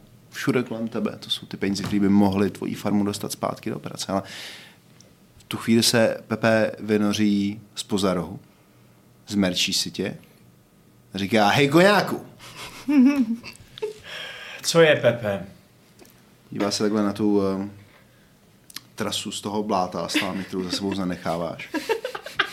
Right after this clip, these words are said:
Speaker 1: A říká: "Aurora, už má pro dnešek volno. Ale možná bychom jí měli zavolat, když uvážím, že zřejmě bude muset vytřít ještě před úsvitem.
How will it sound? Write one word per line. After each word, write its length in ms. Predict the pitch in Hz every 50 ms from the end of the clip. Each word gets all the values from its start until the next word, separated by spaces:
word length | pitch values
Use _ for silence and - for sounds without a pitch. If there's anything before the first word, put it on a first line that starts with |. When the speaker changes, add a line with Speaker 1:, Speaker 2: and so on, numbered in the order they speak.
| - - - - - - - - - - - - - - - - - - - - - - - - - - - - - - 587 587 605 - - - - -
Speaker 1:
A 40 | -
říká: 440 | 95 95 98 104 101 101 101 101 110 - - - - - _ - - 392 370 - - 440 494 494 - - - - - - - - - - - - - - -
"Aurora, 680 | 113 131 143 151 151 143 120 107 87 78 - - - - - _ _ _ _ _ _ _ _ _ _ _ _ _ _
už 140 | - 110 -
má 100 | 131 127
pro 120 | 117 131
dnešek 260 | 135 135 135 - 143 131
volno. 360 | 131 139 147 131 - - - - - - _ _ _ _ - - - - - -
Ale 120 | - 113
možná 240 | 127 139 143 160 151
bychom 220 | 139 143 - 147 147
jí 60 | 143
měli 300 | 147 147 147 143 143 139
zavolat, 520 | 123 147 151 160 170 143 120 110 107 - 113
když 320 | 104 113 104 - - -
uvážím, 480 | 113 110 117 131 127 123 123 123 131 123
že 120 | 117 120
zřejmě 340 | 110 110 123 127 127 131 127
bude 220 | 123 123 123 123
muset 300 | 123 123 123 - 127 123
vytřít 420 | 117 127 139 139 - - 123 113 127
ještě 220 | 123 - - 113
před 200 | - 139 139 -
úsvitem. 360 | 107 - - 73 69 - -